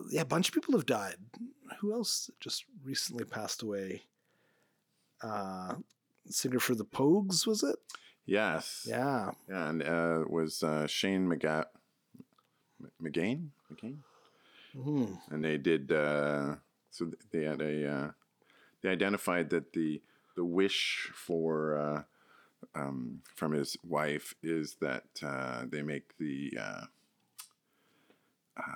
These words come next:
Speaker 2: Fairy Tale of New York become in the top whatever of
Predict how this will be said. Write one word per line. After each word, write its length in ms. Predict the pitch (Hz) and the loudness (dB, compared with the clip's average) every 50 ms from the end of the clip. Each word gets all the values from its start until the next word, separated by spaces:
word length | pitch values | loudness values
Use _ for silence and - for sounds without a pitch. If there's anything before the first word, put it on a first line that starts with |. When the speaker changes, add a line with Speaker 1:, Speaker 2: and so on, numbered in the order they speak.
| - - - | -12 -10 -4
Speaker 2:
Fairy 200 | - 101 92 92 | 0 0 0 0
Tale 240 | - - 101 87 85 | 0 0 0 0 0
of 100 | 76 71 | -2 -2
New 80 | 76 76 | -4 -2
York 420 | 73 73 71 - - - - - - - - _ _ _ _ _ _ _ _ _ _ _ - | -2 -2 -2 -4 -6 -10 -12 -14 -16 -16 -18 _ _ _ _ _ _ _ _ _ _ _ -10
become 400 | 73 73 - - 82 82 76 73 | -10 -10 -8 -6 -6 -4 -4 -4
in 100 | 69 64 | -4 -4
the 120 | 65 64 62 - | -6 -8 -10 -8
top 300 | - - 78 67 67 - _ _ _ _ - - - _ _ _ - | -6 -2 -2 -2 -4 -6 _ _ _ _ -20 -20 -20 _ _ _ -10
whatever 720 | - - - 64 62 62 - 64 60 55 50 - 50 50 50 | -8 -6 -4 -2 -4 -2 -2 -4 -4 -4 -4 -6 -8 -10 -12
of 60 | - | -14